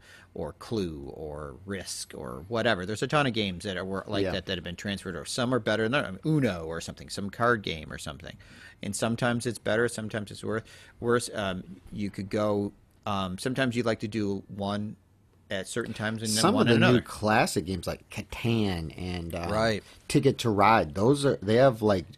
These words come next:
Speaker 2: uh, digital versions
Speaker 1: Right.
Speaker 2: and, of course, the other in back and forth. So it's like a preference, I guess. So,
Speaker 1: Mm-hmm.
Speaker 2: yeah.
Speaker 1: Yeah,
Speaker 2: Yep.
Speaker 1: we were, um, we just recently got Clue on our, on the, on the Switch, and, um, you use an app and it kinda keeps track of all of your,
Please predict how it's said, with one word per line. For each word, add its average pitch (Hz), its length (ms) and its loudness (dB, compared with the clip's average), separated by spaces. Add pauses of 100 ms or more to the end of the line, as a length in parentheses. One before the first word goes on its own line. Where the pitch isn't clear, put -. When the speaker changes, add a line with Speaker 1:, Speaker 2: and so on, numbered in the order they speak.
Speaker 2:
uh, 85 240 -2 (100)
digital 98 380 0
versions 98 580 0
Speaker 1:
Right. 123 240 6
Speaker 2:
and, 98 160 0
of 90 80 -10
course, 104 240 0
the 107 80 2
other 101 220 4
in 98 160 0 (240)
back 113 320 6
and 98 100 -2
forth. 131 380 4
So 104 300 4
it's 110 240 0
like 107 180 2
a 101 80 0
preference, 113 560 2
I 78 120 -2
guess. 110 340 0
So, 87 300 -2
Speaker 1:
Mm-hmm. 131 300 -4 (200)
Speaker 2:
yeah. 98 240 2 (600)
Speaker 1:
Yeah, 135 180 4
Speaker 2:
Yep. 107 100 4
Speaker 1:
we 147 80 2
were, 151 360 4
um, 101 280 0
we 117 100 -2
just 135 240 -4
recently 95 460 -6
got 87 400 -6
Clue 101 560 -4
on 87 260 -8
our, 80 320 -8
on 87 160 -8
the, 82 160 -10 (160)
on 90 160 -12
the 85 80 -14
Switch, - 520 -6 (520)
and, 92 460 -4
um, 87 420 -6
you 98 100 -6
use 95 220 -4
an 90 80 -6
app 87 320 -4
and 85 340 -10
it - 120 -14
kinda 87 180 -8
keeps - 260 -10
track 82 340 -6
of 82 100 -10
all 82 240 -4
of 80 100 -12
your, 80 400 -8